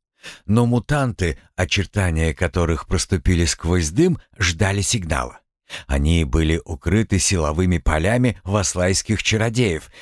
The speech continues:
и стояли в тылу. Демоны готовились бросить их в атаку, когда наступит решающий момент. А пока в деле только скелетоны,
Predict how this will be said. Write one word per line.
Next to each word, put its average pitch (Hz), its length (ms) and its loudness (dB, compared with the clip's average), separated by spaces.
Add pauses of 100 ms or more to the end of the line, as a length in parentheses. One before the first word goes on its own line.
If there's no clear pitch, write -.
(120)
и 135 80 2
стояли 123 460 0
в - 100 -6
тылу. 85 440 -4 (500)
Демоны 87 480 2
готовились 90 600 0
бросить 98 520 0
их 107 220 -2
в 92 40 -2
атаку, 110 500 -2 (160)
когда 87 300 0
наступит 92 600 0
решающий 85 640 0
момент. 82 520 -2 (360)
А 110 180 2
пока 139 400 0
в 104 100 -4
деле 113 320 2
только 113 360 0
скелетоны, 87 760 -2